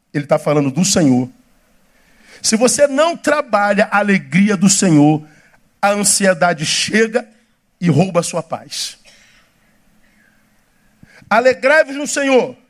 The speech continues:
não andeis ansiosos, para que a paz de Deus.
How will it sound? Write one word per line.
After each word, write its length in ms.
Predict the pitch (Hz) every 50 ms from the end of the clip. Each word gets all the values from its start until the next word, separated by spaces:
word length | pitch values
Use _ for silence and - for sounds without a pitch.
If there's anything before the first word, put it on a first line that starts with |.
| _ _ _ _ -
não 320 | - 135 156 175 180 185 185
andeis 280 | 185 170 170 185 170
ansiosos, 640 | 185 165 - - 190 180 175 147 131 - - - - _ _ _ _
para 120 | - 151
que 100 | 151 -
a 60 | 160 -
paz 240 | - 165 170 165
de 100 | - 175
Deus. 580 | 147 131 147 147 143 143 139 139 - - - -